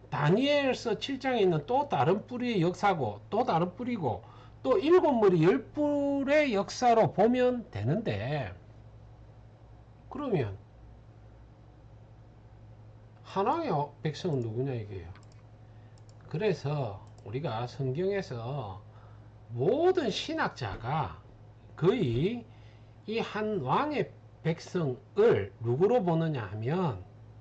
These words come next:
로마 시대 에이디 칠십 년에 로마 황제가 파견한 디도 장군을 말하는 거예요. 한 왕은 로마 황제고 디도 장군 파견, 백성은 그 디도 장군을 말하고 그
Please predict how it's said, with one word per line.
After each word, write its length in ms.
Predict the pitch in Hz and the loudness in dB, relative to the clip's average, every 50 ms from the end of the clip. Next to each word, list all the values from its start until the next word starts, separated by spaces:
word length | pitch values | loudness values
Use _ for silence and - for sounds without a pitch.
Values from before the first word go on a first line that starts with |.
| - - - - - - - - - - - - - - - - | -20 -20 -20 -20 -20 -20 -20 -20 -20 -20 -20 -20 -20 -20 -16 -6
로마 380 | - 127 156 214 233 254 247 247 | 0 2 4 4 6 4 4 4
시대 300 | 247 - - 196 196 165 | 2 0 -2 -2 -2 -2
에이디 420 | 147 160 170 190 190 240 262 202 | 0 0 0 0 0 -2 -6 -8
칠십 440 | - - - 254 233 214 - 269 262 | -8 -8 -8 -6 -8 -6 -6 -6 -6
년에 480 | 254 247 233 165 135 143 170 190 170 127 | -4 -4 -4 -2 -2 0 0 0 0 0
로마 300 | 135 151 185 214 220 214 | 0 -2 0 0 0 -2
황제가 360 | 233 240 214 190 156 139 - | -2 -2 -2 -2 -4 -4 -6
파견한 560 | - - - 135 147 170 185 190 160 123 110 - - | -6 -6 -6 -4 -2 0 0 0 0 -2 -4 -6 -6
디도 300 | - 214 277 285 285 214 | -6 -4 -4 -2 -4 -4
장군을 680 | 156 127 107 104 107 127 175 185 190 214 277 302 285 | -4 -6 -6 -8 -4 -2 0 2 2 0 0 -2 -6
말하는 460 | 175 117 85 85 92 104 120 131 131 | -8 -10 -10 -8 -8 -6 -6 -6 -6
거예요. 200 | 127 104 87 85 98 | -8 -10 -12 -14 -14
한 260 | - - 190 202 196 | -8 -4 0 0 0
왕은 460 | 156 107 123 175 233 269 240 160 127 104 | 0 0 0 -2 -2 -2 -2 -2 -4 -4
로마 260 | 120 143 175 175 165 | -4 -2 0 0 0
황제고 640 | 202 262 226 185 131 - 147 170 190 160 110 - - - - - - - - - - - - - - | 0 0 0 -2 -2 0 2 2 2 2 2 -2 -6 -14 -20 -20 -20 -20 -20 -20 -20 -20 -20 -20 -12
디도 320 | - 165 208 220 233 - | -8 -6 -2 0 0 0
장군 380 | - 117 123 123 131 165 131 - | 0 0 -2 -2 -2 -2 -4 -4
파견, 300 | - - 165 165 - - | -4 -6 -6 -6 -4 -2
백성은 480 | 180 196 190 - 233 233 214 185 139 | -2 -2 -2 -2 -2 -2 -2 -2 -2
그 240 | - 143 135 127 123 - - | -2 -2 -2 -2 -4 -8 -10
디도 340 | - 123 139 202 233 226 - | -8 -6 -4 -2 -2 -4 -4
장군을 500 | - - - 98 101 117 170 247 294 262 | -4 -8 -10 -10 -8 -6 -6 -4 -4 -2
말하고 720 | 165 123 107 107 117 120 123 120 143 185 233 254 254 - - - - - - - - - - - - | -4 -4 -4 -6 -6 -6 -8 -6 -4 -2 0 -2 -2 -4 -8 -18 -20 -20 -20 -20 -20 -20 -20 -20 -10
그 460 | - - 226 254 269 269 269 262 - | -6 -4 -2 -2 0 -2 -2 -2 -4